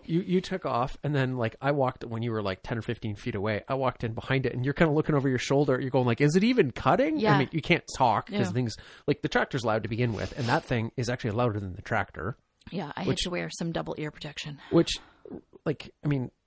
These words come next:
Speaker 1: before we actually go do the back, I should grease the damn thing, 'cause that's
Speaker 2: Yeah.
Speaker 1: probably gonna help.
Speaker 2: Mm-hmm.
Speaker 1: I'm guessing it's, there's
Speaker 2: Oh,
Speaker 1: some
Speaker 2: no way. Tractor maintenance
Speaker 1: Yeah.
Speaker 2: helps.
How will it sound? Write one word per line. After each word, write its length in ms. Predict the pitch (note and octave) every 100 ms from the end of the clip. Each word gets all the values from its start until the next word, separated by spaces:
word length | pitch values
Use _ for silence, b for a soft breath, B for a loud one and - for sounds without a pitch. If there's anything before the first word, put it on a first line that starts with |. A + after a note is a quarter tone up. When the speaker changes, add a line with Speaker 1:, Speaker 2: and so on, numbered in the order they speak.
| -
Speaker 1:
before 260 | C#3 - D3
we 140 | A#2+
actually 200 | A2 G#2+
go 120 | A2
do 140 | G2+ G2+
the 80 |
back, 300 | F#2+ A2 - -
I 60 | A#2
should 180 | -
grease 240 | A#2 A2 -
the 80 | -
damn 220 | D2+ E2+
thing, 240 | E2 G#2+ -
'cause 180 | - G2 - -
that's 140 | A#2 F3+
Speaker 2:
Yeah. 80 |
Speaker 1:
probably 240 | C3+ A2 A2
gonna 160 | F#2
help. 340 | E2+ D2+ F2+ - -
Speaker 2:
Mm-hmm. 260 | F#3+ F#3+ F#3
Speaker 1:
I'm 80 | B2
guessing 320 | A#2 - G#2+
it's, 200 | F#2 -
there's 180 | A#2+ G#2+
Speaker 2:
Oh, 40 | A#3+
Speaker 1:
some 60 |
Speaker 2:
no 80 | B3
way. 220 | B3 B3
Tractor 380 | G3 G#3+ G3+ A#3
maintenance 480 | A3 A3+ A#3 B3 -
Speaker 1:
Yeah. 60 | A#3+
Speaker 2:
helps. 260 | A#3+ -